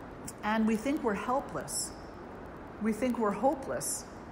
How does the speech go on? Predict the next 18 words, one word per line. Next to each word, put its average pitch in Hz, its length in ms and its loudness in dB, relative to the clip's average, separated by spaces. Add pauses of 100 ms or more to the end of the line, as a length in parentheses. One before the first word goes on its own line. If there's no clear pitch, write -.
(260)
We 214 100 2
think 247 220 4
we 240 160 4
have 240 520 8 (380)
no 240 540 10 (480)
control 247 600 4
over 220 300 4
ourself 196 760 2 (540)
because 240 440 2
we 226 100 0
have 202 240 0
no 202 140 0
control 190 440 -2
over 180 220 -2
what's 175 200 -4
outside 240 460 -2
of 165 120 -4
us. - 280 -10